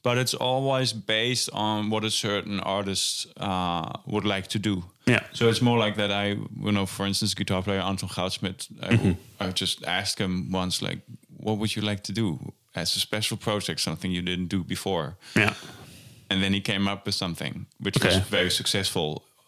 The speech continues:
Speaker 1: not only on the festival, but also afterwards. So it kind of
Speaker 2: Yeah.
Speaker 1: became a band.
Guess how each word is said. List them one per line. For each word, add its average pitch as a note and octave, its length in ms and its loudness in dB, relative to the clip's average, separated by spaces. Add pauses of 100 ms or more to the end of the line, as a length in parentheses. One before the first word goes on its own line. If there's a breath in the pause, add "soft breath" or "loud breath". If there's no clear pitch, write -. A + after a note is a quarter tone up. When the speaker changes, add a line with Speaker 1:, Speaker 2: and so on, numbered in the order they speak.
(120)
Speaker 1:
not F#2+ 180 2
only F#2+ 240 2
on F2 100 0
the F2 60 -4
festival, G2 400 0
but E2 140 -2
also F2 200 0
afterwards. E2+ 500 -2
So D2+ 200 -2
it F2+ 120 -8 (140)
kind F2 160 0
of A2 60 6
Speaker 2:
Yeah. F#2+ 100 4
Speaker 1:
became F2 340 -2
a E2 40 -4
band. G#2 440 -2